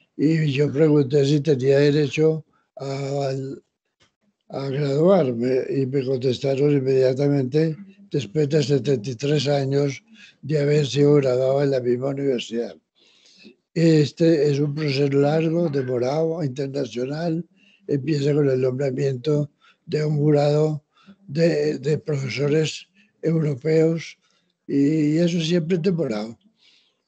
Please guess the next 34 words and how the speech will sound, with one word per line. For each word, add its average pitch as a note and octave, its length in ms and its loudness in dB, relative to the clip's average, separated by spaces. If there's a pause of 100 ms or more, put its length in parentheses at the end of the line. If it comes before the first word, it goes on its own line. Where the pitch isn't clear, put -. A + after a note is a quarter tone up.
(180)
En D#3+ 120 0
la F3 60 4
ocasión D#3+ 440 0
pasada, F3 640 0
un D3 460 -8
trabajo D3+ 480 -2
que D3 100 2
yo B2+ 140 2
presenté, C#3+ 680 -4 (540)
me D3 300 -2
duró D#3 400 2
la D#3+ 140 4
revisión C#3 580 0
veinticinco D#3+ 800 0
meses. B2 640 -2 (1700)
Y D#3 640 0
al C3+ 180 0
final C#3+ 380 2
de F#3+ 100 2
los F3 120 2
veinticinco C3 640 0
meses C#3+ 360 0
me D3 120 -2
lo C3+ 140 0
calificaron B2 680 -2
muy D#3 160 0
bien C#3+ 400 -2 (360)
y D3+ 80 0
salió C3+ 420 -2
publicado D3 540 0
en, C#3 100 0
una D3 200 0
de D#3 60 2
la, D3 240 -2